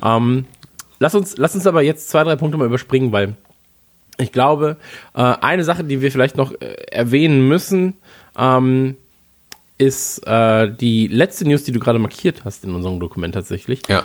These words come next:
Speaker 1: Und zwar, äh, dass Lovren sagt, äh, Spieler müssen sich mental vom Lockdown erholen. Er sagt das, ähm, und er hat recht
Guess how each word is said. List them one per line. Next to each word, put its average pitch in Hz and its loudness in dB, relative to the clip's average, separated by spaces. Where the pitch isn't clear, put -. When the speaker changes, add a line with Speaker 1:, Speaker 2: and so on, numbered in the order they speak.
Speaker 1:
Und 110 -4
zwar, 120 0
äh, 104 0
dass 110 -4
Lovren 160 0
sagt, 127 0
äh, 110 0
Spieler 143 0
müssen 131 -2
sich 113 -6
mental 131 0
vom 110 -2
Lockdown 107 -2
erholen. 95 -2
Er 104 -2
sagt 135 0
das, 180 0
ähm, 120 2
und 123 0
er 110 2
hat 110 -6
recht 101 -4